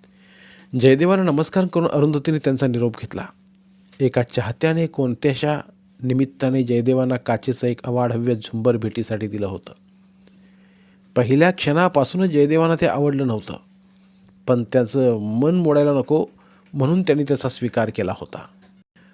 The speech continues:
आणि बाहेरच्या दिवाणखान्यातल्या पंख्यासाठी बसवलेल्या एका हुकाला ते अजस्र झुंबर टांगलेलं होतं.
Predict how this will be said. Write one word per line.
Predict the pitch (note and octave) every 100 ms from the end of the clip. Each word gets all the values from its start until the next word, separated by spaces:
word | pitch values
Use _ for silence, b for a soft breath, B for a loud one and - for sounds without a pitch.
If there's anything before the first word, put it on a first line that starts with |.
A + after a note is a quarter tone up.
| -
आणि | D3 E3+
बाहेरच्या | B2+ A2+ G3 G#3
दिवाणखान्यातल्या | D#3+ C3 E3 E3 D#3+ D#3+ E3+
पंख्यासाठी | C#3 B2+ C3+ D#3+ D#3+ C#3+
बसवलेल्या | D#3 B2+ C#3+ C#3 C#3+
एका | D3+ B2+ C#3
हुकाला | B2 B2 C#3 C#3+
ते | C#3+ C#3
अजस्र | C3 B2 C3+ -
झुंबर | B2+ A#2 A2+ B2+
टांगलेलं | A#2 A#2 G#2+ G#2+
होतं. | G#2 F#2+ -